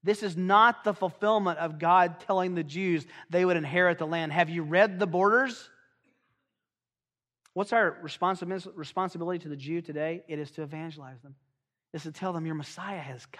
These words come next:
come. He is here. Your hope is not in the land in Israel." Here's the key word, "yet." But it will be in the future. What did Paul think of the Jew?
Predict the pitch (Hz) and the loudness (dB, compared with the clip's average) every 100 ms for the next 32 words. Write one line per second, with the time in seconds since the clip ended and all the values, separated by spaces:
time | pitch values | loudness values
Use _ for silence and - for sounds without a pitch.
0 | - 185 185 147 - _ _ _ 202 220 | -18 -16 -14 -14 -18 _ _ _ -12 -10
1 | 170 160 139 - _ 185 180 139 101 _ | -10 -10 -10 -18 _ -14 -12 -14 -18 _
2 | _ _ - 180 151 185 226 220 - 160 | _ _ -2 -2 0 0 0 -2 -8 -8
3 | 156 165 175 190 165 - _ 170 165 165 | -8 -6 -4 -2 -2 -4 _ -6 -4 -6
4 | 165 - - 170 165 160 180 202 214 185 | -8 -12 -6 -2 -2 -2 0 2 0 0
5 | 175 156 170 151 160 151 143 156 160 - | -4 -4 -6 -6 -6 -6 -6 -10 -10 -8
6 | 180 156 139 127 - _ _ 139 139 165 | -4 -4 -4 -8 -18 _ _ -16 -6 -6
7 | 95 - _ _ _ _ _ _ _ _ | -6 -14 _ _ _ _ _ _ _ _
8 | _ _ - 131 123 147 156 151 143 131 | _ _ -16 -14 -8 -6 -6 -6 -8 -12
9 | 127 110 - _ _ _ _ _ _ _ | -16 -20 -20 _ _ _ _ _ _ _
10 | _ _ _ _ _ _ _ _ _ _ | _ _ _ _ _ _ _ _ _ _
11 | _ _ _ _ _ _ _ _ - 453 | _ _ _ _ _ _ _ _ -6 -4
12 | - - 165 143 117 - 147 139 - 135 | -4 -2 0 0 -2 -10 -10 -10 -8 -8
13 | 123 127 120 123 107 | -8 -16 -14 -14 -16